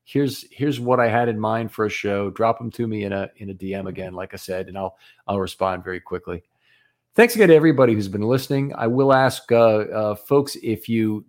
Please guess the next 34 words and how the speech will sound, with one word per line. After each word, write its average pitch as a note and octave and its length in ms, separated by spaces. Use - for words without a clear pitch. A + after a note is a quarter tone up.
don't C#3 340
mind, D3 560
we G#2 200
will C3+ 580
ask B2+ 420
for - 160
the A2+ 100
next, A#2 520
uh, D#3+ 180
couple G#3 400
of E3+ 60
months, C#3+ 380
maybe C3 220
once C3 360
a D3 80
week, A#2 520
if G#2+ 200
people B2+ 380
will G#2+ 140
give A#2+ 200
us A2+ 180
a G#2+ 120
review. G#2+ 580
We G#2+ 200
appreciate C3+ 540
those C#3 220
reviews. C3 340
There's G#2+ 100
a G2+ 60
great B2 320
set B2 320
out B2+ 260
there B2+ 260
online, A#2+ 540